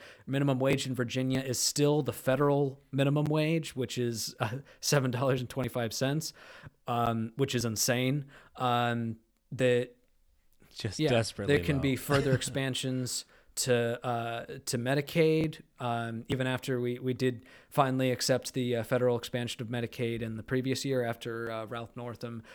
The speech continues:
Speaker 1: took office and after we
Speaker 2: Mm-hmm.
Speaker 1: narrowed the, uh, majority of the Republicans in the, uh, House of Delegates and the Senate. Um, one that I'm
Speaker 2: Mm-hmm.
Speaker 1: personally a little bit less excited about, but that's because I'm, uh, I'm not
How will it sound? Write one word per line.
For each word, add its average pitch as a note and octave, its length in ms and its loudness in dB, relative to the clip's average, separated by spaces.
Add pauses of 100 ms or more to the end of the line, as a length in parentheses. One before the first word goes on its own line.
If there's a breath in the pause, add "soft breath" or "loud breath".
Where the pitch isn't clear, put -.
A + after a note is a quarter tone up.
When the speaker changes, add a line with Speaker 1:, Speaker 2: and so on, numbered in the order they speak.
(160 loud breath)
Speaker 1:
took B2+ 200 2
office B2 400 2
and A#2 120 -2
after A2+ 280 -4
we A#2 100 -4
Speaker 2:
Mm-hmm. A2+ 80 0
Speaker 1:
narrowed A#2 420 0
the, A#2 220 -2
uh, A2+ 240 -4 (240 loud breath)
majority A#2+ 600 2
of A2 120 -6
the A#2 120 -4
Republicans A2+ 760 -4
in A#2+ 220 -6
the, A#2 240 -6
uh, A2+ 80 -4
House A#2 260 -6
of A2+ 60 -12
Delegates A#2 420 -6
and A#2 100 -6
the A2 60 -8
Senate. C#3+ 400 -2 (380 loud breath)
Um, A#2+ 500 2 (1400)
one D#3+ 240 6
that C#3+ 120 4
I'm D3 180 4
Speaker 2:
Mm-hmm. A2 120 0 (680)
Speaker 1:
personally A3+ 440 6
a E3 60 6
little D#3+ 200 4
bit C#3 180 -2
less C#3 240 2
excited A#2+ 400 2
about, A#2 320 0
but A#2 140 -4
that's A#2 180 -2
because A#2 380 -2
I'm, A2+ 240 -4 (560 soft breath)
uh, A2+ 380 -4 (920)
I'm D#3 120 4
not F3 320 4